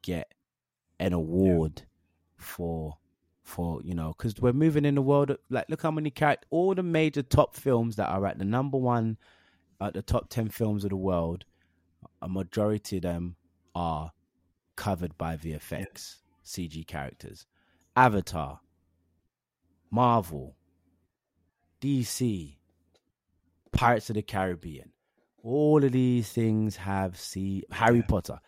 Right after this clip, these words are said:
Speaker 1: C G characters in it. All of the Lord of the Rings, C G characters. So we can win an award for a C G, best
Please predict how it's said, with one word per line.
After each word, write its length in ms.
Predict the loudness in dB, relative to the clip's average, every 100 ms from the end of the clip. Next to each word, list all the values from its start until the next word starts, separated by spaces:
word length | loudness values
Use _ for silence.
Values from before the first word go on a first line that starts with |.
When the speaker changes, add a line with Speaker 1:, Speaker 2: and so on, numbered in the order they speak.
| _ _
Speaker 1:
C 440 | -12 -4 -2 -2
G 340 | -4 -6 -6 -6
characters 640 | -8 -4 -4 -6 -12 -14
in 100 | -14
it. 120 | -18 _ _ _ _ _ _
All 340 | 2 8 8 8
of 120 | 4
the 80 | 4
Lord 240 | 8 8
of 80 | 6
the 60 | 2
Rings, 320 | -2 -6 -12
C 360 | -2 2 2
G 340 | 2 0 0 0
characters. 640 | -2 0 -2 -4 -18 -20 -20 _ _ _
So 180 | -8 -6
we 140 | -6
can 180 | -6 -4
win 140 | -2
an 140 | -2 -2
award 340 | -2 -2 -4
for 140 | -4 -10
a 40 |
C 240 | -4 -4
G, 100 | -4
best 440 | -4 -2 -2 -4